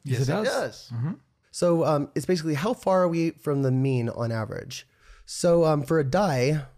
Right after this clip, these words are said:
Speaker 3: okay, so, so the standard deviation of a die, for example,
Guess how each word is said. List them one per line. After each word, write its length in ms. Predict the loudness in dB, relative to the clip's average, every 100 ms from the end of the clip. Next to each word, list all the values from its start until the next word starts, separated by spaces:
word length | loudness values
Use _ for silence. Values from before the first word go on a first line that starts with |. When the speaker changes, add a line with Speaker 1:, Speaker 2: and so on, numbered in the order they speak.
| -4
Speaker 3:
okay, 220 | 0 2
so, 140 | 2 0
so 140 | 0
the 80 | -4
standard 280 | -2 0 2
deviation 520 | 2 2 0 0 0
of 120 | 0
a 40 | 0
die, 400 | 0 2 2 2
for 160 | 0
example, 580 | 0 0 0 0 0